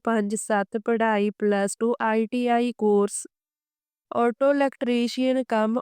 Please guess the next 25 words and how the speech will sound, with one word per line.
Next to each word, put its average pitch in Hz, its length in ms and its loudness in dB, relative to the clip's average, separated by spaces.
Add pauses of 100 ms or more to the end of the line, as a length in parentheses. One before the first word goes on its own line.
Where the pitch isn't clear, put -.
ਆਟੋ 226 360 0
ਇਲੈਕਟ੍ਰੀਸ਼ੀਅਨ 240 800 -2
ਵਰਕਸ਼ਾਪ 220 800 0
ਮਾਲਕ 196 640 0
ਤੇ 247 200 0
ਪਰਿਵਾਰ 220 460 0
ਦੀ 233 200 -2
ਮੰਗ 196 360 0
ਏ 240 160 2
ਕੁੜੀ 226 280 2
ਪਲੱਸ 208 460 0
ਟੂ 247 140 0
ਪਾਸ, 233 380 -2
ਸੋਹਣੀ 233 440 0
ਸੁਨੱਖੀ 233 460 -2
ਤੇ 240 180 0
ਵਧੀਆ 214 480 0
ਪਰਿਵਾਰ 196 540 0
ਤੋਂ 233 160 2
ਹੋਵੇ। 233 360 0 (600)
ਪਤਾ 277 360 2
ਪਿੰਡ 247 380 0
ਗਿੱਲ, 233 420 0
ਲੁਧਿਆਣਾ, 226 680 0
ਪੰਜਾਬ 214 560 0